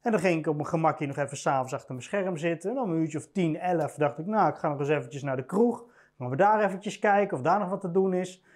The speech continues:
En dat was het. En dan kwam ik om een uur of één, twee thuis. En dan hoefde ik niet eens veel te drinken. Maar dat was meer gewoon van, "Ja, dan ben ik even, hè, weg geweest. Nu ben ik moe, ik ga naar bed." Ja, prima, ergens. Ergens is het prima.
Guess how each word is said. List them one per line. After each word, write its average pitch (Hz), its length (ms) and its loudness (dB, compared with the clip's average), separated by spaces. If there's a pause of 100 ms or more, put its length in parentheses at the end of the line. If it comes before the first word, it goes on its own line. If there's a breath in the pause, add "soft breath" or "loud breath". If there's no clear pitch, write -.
(340 soft breath)
En - 160 -2
dat 202 100 4
was 254 220 2
het. - 260 -2
En 240 60 -4
dan 240 80 2
kwam 233 140 4
ik 190 80 -2
om 202 120 2
een 220 80 4
uur 220 80 6
of 180 80 2
één, 208 320 2
twee 175 340 2
thuis. 175 600 2 (220)
En 180 100 -4
dan 190 100 2
hoefde 190 260 0
ik 165 60 2
niet 175 100 2
eens 185 200 0
veel 185 200 4
te 156 140 -2
drinken. 175 440 2
Maar 147 80 0
dat 165 100 0
was 170 140 0
meer 180 240 0
gewoon 156 240 0
van, 190 100 -4
"Ja, 165 180 2
dan 156 120 -2
ben 160 100 2
ik 151 100 -2
even, 147 380 0
hè, 220 160 2
weg 196 200 2
geweest. 156 340 2
Nu 175 140 2
ben 160 200 4
ik 143 100 -2
moe, 175 180 2
ik - 80 -6
ga 170 100 -4
naar 135 160 -2
bed." 220 320 2 (1000 soft breath)
Ja, - 360 -8 (720)
prima, 180 640 4
ergens. 143 720 2
Ergens 190 320 6
is 151 120 4
het 143 140 -2
prima. 165 540 4